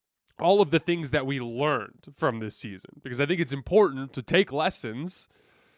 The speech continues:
to help our analysis as we look forward, to help with our predictions, to help with all of that stuff. And we did learn a lot in this playoff run, a very, very interesting playoff run with a ton of good teams where I think the right team won.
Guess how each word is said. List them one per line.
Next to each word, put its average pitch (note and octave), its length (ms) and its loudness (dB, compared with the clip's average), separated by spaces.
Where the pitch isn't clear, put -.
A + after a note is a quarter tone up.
to D#3 80 0
help D#3+ 320 2
our D3+ 160 4
analysis D#3+ 540 -4
as C3+ 100 -12
we D#3 60 -4
look D3+ 160 0
forward, F#3 240 0
to G#2+ 60 -6
help B2+ 140 4
with C3+ 120 -4
our C#3 80 2
predictions, C#3 600 -4
to C3 60 -4
help C#3 160 0
with D3 120 -6
all E3 180 -2
of G#2 120 -6
that G#2 200 -6
stuff. - 420 -10
And A#2 160 -6
we B2 100 -2
did D3+ 200 0
learn D#3 300 0
a D#3 40 -2
lot C3+ 520 0
in D3+ 160 0
this D#3 160 -2
playoff D#3+ 460 2
run, A2 120 -2
a G#2 40 -4
very, F3 280 2
very E3 260 0
interesting D#3+ 360 -4
playoff D3 340 2
run D3+ 140 -2
with B2+ 100 -6
a A#2 60 -8
ton D3+ 280 -4
of F3+ 100 -4
good D#3+ 200 -4
teams C#3 400 -8
where C#3 160 2
I D#3 60 2
think E3 300 -4
the D3+ 100 0
right C#3 400 -2
team D3 340 -10
won. E3 320 -10